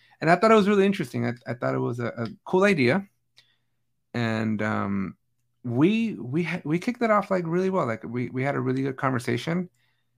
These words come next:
and, um, we had some good ideas that I wanted to share, kind of, like, some of the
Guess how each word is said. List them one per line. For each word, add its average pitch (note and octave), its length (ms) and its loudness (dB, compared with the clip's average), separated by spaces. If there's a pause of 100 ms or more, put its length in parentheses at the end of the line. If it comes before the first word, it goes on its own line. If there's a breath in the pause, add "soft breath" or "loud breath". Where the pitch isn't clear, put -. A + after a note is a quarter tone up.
(320)
and, A2 440 -2
um, G#2 680 -4
we A#2+ 160 2
had D#3 160 0
some F3 180 0
good C#3+ 160 0
ideas D3 400 0
that B2 100 2
I A#2+ 100 4
wanted C#3 340 2
to C3 40 0
share, E3 380 0
kind C#3 220 -4
of, C3 120 -2
like, - 240 -2 (380)
some D#3+ 180 4
of D#3 60 6
the D3 80 6